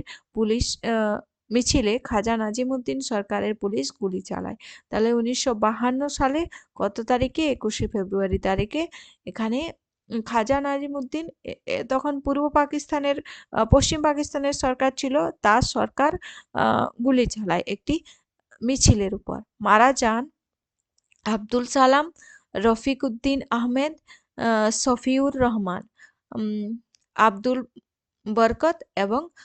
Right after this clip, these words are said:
আব্দুল জব্বার। তাহলে এই পাঁচজন মারা যান। এরাই প্রথম ভাষা শহীদ।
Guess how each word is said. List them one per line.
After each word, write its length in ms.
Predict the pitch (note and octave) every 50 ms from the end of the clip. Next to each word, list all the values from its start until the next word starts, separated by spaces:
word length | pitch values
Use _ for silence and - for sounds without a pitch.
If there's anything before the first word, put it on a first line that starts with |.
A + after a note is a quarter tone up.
| - _ _
আব্দুল 520 | - F#3+ G3+ F#3 F#3 - B3 C4+ D#4 E4+ D#4+ _ _ -
জব্বার। 460 | G3 F3+ G#3+ F#3+ F#3 _ - - - - _ _ _ _ _ _ _ _ _ _ _ _ _ _ -
তাহলে 320 | G3+ G3+ G#3+ A#3+ C4+ D4+ D4+
এই 240 | - - A3 A3
পাঁচজন 580 | A3+ - G#3+ G3 F#3+ G3 F#3 - B3 B3 D4 D4
মারা 320 | B3+ G#3+ G3+ - - - -
যান। 160 | - - - A3 _ _ _ - _ _ _ _ _ _ _ _ -
এরাই 480 | G3 G#3+ A#3 B3+ D4 D#4+ E4+ F4+ F#4+ F#4+ _ _ _ _ _ _ _ -
প্রথম 640 | - A#3 C4 D4 C#4+ - B3+ A3+ G3 G3+ A3+ A#3+ A#3
ভাষা 420 | A3+ G#3 F#3+ G3+ - - G3+ F#3
শহীদ। 360 | G3 - - F#3+ F#3 F#3+ -